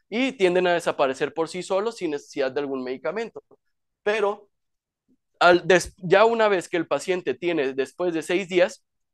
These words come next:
con estos mismos síntomas, ya tenemos que nosotros estar indagando en alguna otra, eh, alguna otra afectación para ver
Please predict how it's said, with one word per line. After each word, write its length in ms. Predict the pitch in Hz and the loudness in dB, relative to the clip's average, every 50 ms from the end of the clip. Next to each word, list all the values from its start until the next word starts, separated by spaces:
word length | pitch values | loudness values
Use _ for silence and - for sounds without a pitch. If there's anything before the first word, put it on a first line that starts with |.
| _ _ _ _ _ _ _ _ _ _ _ - - _ - | _ _ _ _ _ _ _ _ _ _ _ -20 -20 _ 4
con 220 | - 175 170 165 | 6 6 6 6
estos 300 | 165 160 - - 196 180 | 4 2 2 2 2 2
mismos 300 | 175 180 175 185 202 202 | 2 -2 -2 -4 -6 -6
síntomas, 440 | - 214 190 - 190 202 226 233 - _ _ _ _ _ _ _ | -6 -6 -4 -4 -4 -4 -4 -6 -10 _ _ _ _ _ _ _
ya 300 | - 151 143 185 190 190 | -4 2 4 4 4 4
tenemos 340 | 233 208 202 202 208 208 - | 4 2 2 2 0 -2 -2
que 100 | 214 214 | -2 -2
nosotros 340 | 208 202 - 190 202 208 185 | 0 -2 -4 -4 -4 -4 -4
estar 200 | - - 170 175 | -2 0 -2 0
indagando 540 | 202 185 180 160 147 160 170 180 180 202 | 0 0 0 0 0 0 -2 0 0 0
en 80 | 190 170 | 0 2
alguna 380 | 147 139 143 156 180 185 185 185 | 0 0 0 0 0 2 2 2
otra, 560 | 185 190 190 190 202 196 196 190 175 156 131 - | 2 2 2 2 2 4 6 6 6 4 4 2
eh, 360 | 143 143 135 127 120 - - - | 0 0 0 0 -2 -4 -4 -2
alguna 320 | 151 160 156 160 175 185 | 0 0 0 0 0 -2
otra 160 | 185 190 202 196 | -2 0 0 -2
afectación 560 | 196 202 185 - 202 202 - 214 208 214 - | 0 -2 -2 -2 -4 -4 0 0 0 0 2
para 300 | - 180 160 160 156 139 | 2 4 4 6 4 4
ver 240 | 139 139 - 240 - | 4 2 2 0 -2